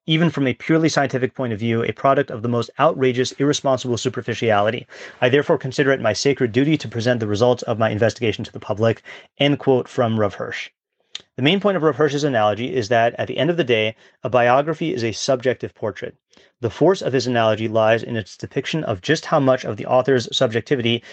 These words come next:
can skew the accuracy of the biography. According to Kaplan, Goldberg was a tragic victim of his own subjectivity. I say victim because his distortion was not intentional, and I say tragic because of how much he misrepresents the ideas of these individuals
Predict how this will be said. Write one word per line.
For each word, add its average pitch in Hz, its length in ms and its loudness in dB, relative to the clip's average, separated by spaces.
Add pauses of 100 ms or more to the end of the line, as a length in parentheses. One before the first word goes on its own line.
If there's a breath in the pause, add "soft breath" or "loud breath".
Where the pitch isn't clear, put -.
(140 loud breath)
can 117 140 -2
skew 143 340 0
the 135 140 0
accuracy 117 480 -2
of 101 80 -4
the 98 80 -6
biography. 104 580 0 (420 soft breath)
According 175 280 0
to 185 100 -6
Kaplan, 127 520 0 (160)
Goldberg 135 360 2
was 113 120 0
a 113 60 0
tragic 135 360 0
victim 123 280 -4
of 107 120 -4
his 110 140 -6
own 117 180 -2
subjectivity. 104 580 -6 (320 soft breath)
I 120 60 0
say 120 160 2
victim 151 360 2
because 135 280 -2
his 113 100 -2
distortion 127 460 -2
was 104 100 -4
not 117 180 2
intentional, 117 640 -2 (240 loud breath)
and 127 100 0
I 120 60 4
say 113 160 0
tragic 147 460 0
because 123 260 -4
of 117 80 -2
how 131 180 0
much 127 200 -2
he 123 100 -10
misrepresents 117 640 0
the 113 140 -2
ideas 113 400 2
of 104 140 -4
these 110 140 -4
individuals 113 560 2